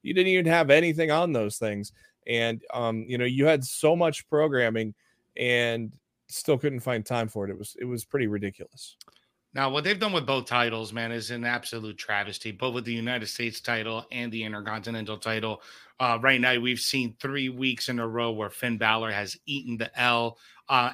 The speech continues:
Speaker 2: as being the U S champion, which is ab-, absurd to me why he's taking all these L's. Um, then you have Ricochet, who is a phenomenal athlete and can put on banger matches. We've seen this time and time again,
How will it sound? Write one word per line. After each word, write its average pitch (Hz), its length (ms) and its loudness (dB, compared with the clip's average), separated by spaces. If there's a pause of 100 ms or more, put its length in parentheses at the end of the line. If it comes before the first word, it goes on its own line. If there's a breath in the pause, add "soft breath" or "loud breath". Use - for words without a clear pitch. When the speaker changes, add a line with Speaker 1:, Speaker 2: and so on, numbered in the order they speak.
Speaker 2:
as 143 260 6
being 131 280 0
the 120 120 -2
U 120 200 -2
S 113 160 -2
champion, 117 560 -2
which 113 220 -6
is 110 200 -8 (180)
ab-, 127 180 6 (240)
absurd 135 720 -2
to 131 100 -6
me 127 140 -4
why 117 300 0
he's 120 240 -4
taking 120 340 -6
all 120 100 -4
these 117 220 -6
L's. 120 340 -2 (400 soft breath)
Um, 127 320 2
then 147 200 0
you 147 100 0
have 139 340 2
Ricochet, 143 720 4 (280 soft breath)
who 151 180 -2
is 131 160 -2
a 135 60 -2
phenomenal 131 800 -2
athlete 120 680 -2
and 123 460 -2 (500)
can 156 200 -4
put 170 280 -2
on 160 240 -4
banger 117 340 -2
matches. 110 460 -4
We've 131 180 -4
seen 160 340 -6
this 156 200 -6
time 131 300 -6
and 123 100 -10
time 123 240 -6
again, 156 420 -2